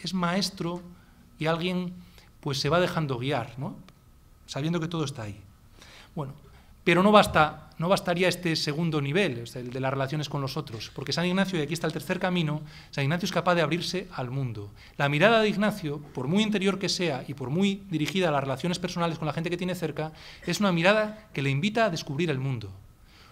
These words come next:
Uno de los piezas, yo creo que clave y cumbre de los ejercicios,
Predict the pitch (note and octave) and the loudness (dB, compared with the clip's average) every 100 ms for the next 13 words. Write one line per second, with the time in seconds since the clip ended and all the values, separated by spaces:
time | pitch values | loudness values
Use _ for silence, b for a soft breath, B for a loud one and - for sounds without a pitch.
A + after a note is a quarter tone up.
0 | B F#3 G#3 G3 F#3 F#3 - - - - | B 2 4 6 4 2 -4 -8 -12 -16
1 | - - - - - - G3+ F#3+ D#3 F3 | -20 -20 -20 -20 -20 -2 0 2 -2 0
2 | F3+ D3 C#3 D#3+ F3+ D3 B2 - F#3 D3 | 0 -2 -4 2 2 2 -2 -2 0 0
3 | A2+ A2 B B B C#3 C3+ E3+ G3 F3 | -2 -8 B B B -2 -2 -2 -2 -4
4 | F3 E3+ - | -2 -2 -4